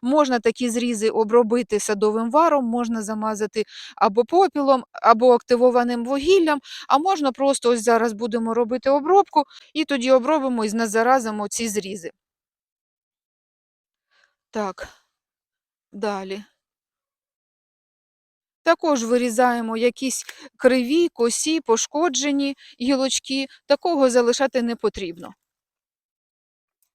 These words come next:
Ну, ось так. Зараз цей кущик закінчу вирізати і потім вам покажу, який він получився. Ось поки що він ось так виглядає. Ну, і ось таким чином я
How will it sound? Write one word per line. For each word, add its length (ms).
Ну, 160
ось 160
так. 320
Зараз 300
цей 180
кущик 360
закінчу 480
вирізати 580
і 120
потім 320
вам 140
покажу, 460
який 500
він 180
получився. 680
Ось 240
поки 320
що 200
він 280
ось 220
так 200
виглядає. 640
Ну, 260
і 80
ось 180
таким 340
чином 400
я 360